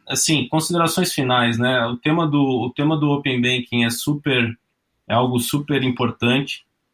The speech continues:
né, pra sociedade como um todo. A gente falou aqui da, da, da, do sistema financeiro nacional, né, que é extremamente evoluído.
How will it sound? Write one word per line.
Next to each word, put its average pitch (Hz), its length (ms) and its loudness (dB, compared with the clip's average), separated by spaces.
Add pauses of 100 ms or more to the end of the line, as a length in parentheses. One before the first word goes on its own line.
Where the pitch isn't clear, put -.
(260)
né, 117 160 2
pra 120 160 0
sociedade 127 640 0
como 117 220 2
um 110 40 -2
todo. 120 300 0
A 117 60 0
gente 120 180 -2
falou 120 360 0
aqui 123 300 -2
da, 110 300 0
da, 104 320 -6
da, 98 260 -10
do 113 100 -8
sistema 131 500 -2
financeiro 120 840 -2 (320)
nacional, 117 600 0
né, 120 180 0
que 113 80 -8
é 110 40 -2
extremamente 123 600 -4
evoluído. 117 680 0